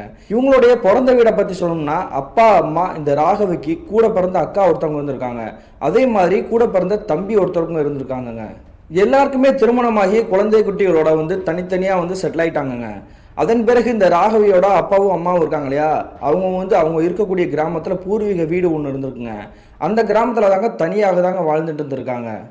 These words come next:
இவங்களுடைய அப்பாவுடைய வேலை என்னன்னு பார்த்தீங்கன்னா வந்து இளநீ கடை வச்சிருந்திருக்காருங்க.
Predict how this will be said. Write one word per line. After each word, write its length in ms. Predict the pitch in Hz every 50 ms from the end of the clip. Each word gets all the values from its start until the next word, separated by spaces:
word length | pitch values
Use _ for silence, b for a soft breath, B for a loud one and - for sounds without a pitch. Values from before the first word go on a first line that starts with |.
| - b b b
இவங்களுடைய 560 | b 190 233 247 254 247 240 226 226 208 185 -
அப்பாவுடைய 500 | - 277 277 277 262 262 254 247 233 202
வேலை 340 | 190 208 240 247 247 220
என்னன்னு 220 | 214 208 214 214 214
பார்த்தீங்கன்னா 420 | 208 196 185 196 190 185 180 175
வந்து 180 | 175 180 185 208
இளநீ 360 | 180 170 180 208 220 233 214
கடை 220 | 202 196 185 175
வச்சிருந்திருக்காருங்க. 800 | 160 156 - 170 165 160 160 147 156 151 147 147 156 165 185 208